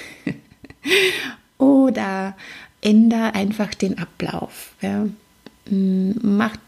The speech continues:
Dinge in einer anderen Reihenfolge. Nimm ein anderes Frühstücksgetränk, nimm einen anderen Weg in die Arbeit, was auch immer.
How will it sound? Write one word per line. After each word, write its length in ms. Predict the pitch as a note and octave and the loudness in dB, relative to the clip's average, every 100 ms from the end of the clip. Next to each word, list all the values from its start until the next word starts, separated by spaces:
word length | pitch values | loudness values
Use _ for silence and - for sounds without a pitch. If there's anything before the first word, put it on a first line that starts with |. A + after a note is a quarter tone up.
| _ - | _ 2
Dinge 500 | A3 G#3+ G#3+ G#3 - | 6 6 4 0 -4
in 360 | - F#3+ F#3+ G3+ | -2 -2 -2 -4
einer 280 | F3+ F3+ - | -4 -4 -2
anderen 380 | F3 F3+ F3 E3 | -2 -2 -4 -6
Reihenfolge. 1040 | D#3+ - - E3+ - - - - - G3+ A3 _ - - - - - _ G#3+ | -6 -6 -4 -6 -6 -6 -8 -8 -10 -10 -12 _ -20 -16 -16 -18 -20 _ 4
Nimm 280 | G#3+ A3+ A3 | 6 6 4
ein 200 | G#3+ G#3+ - | 0 0 0
anderes 580 | G#3 G#3 G#3 G3 F#3+ - | 2 2 2 -2 -2 -6
Frühstücksgetränk, 1400 | - F3 - F3+ - - D3+ - D#3+ D#3+ E3 - - - - | -4 -4 -2 -2 -4 -6 -8 -8 -4 -2 -2 -4 -6 -8 0
nimm 240 | G3 G3+ | 2 4
einen 240 | G#3+ G3+ G#3+ | 2 0 0
anderen 440 | G3 G#3 G#3+ G3 | 0 2 4 4
Weg 220 | F#3+ F#3+ | 4 4
in 120 | F#3+ | 4
die 120 | F#3 - - | 4 0 -6
Arbeit, 920 | D#3 E3 - - - - - - - - F#4+ | -4 -6 -8 -6 -6 -6 -8 -10 -12 -10 -4
was 380 | G3 G3+ A#3 - | -4 -2 -2 0
auch 140 | G#3+ | 2
immer. 340 | G3+ F#3 F#3 | 2 4 2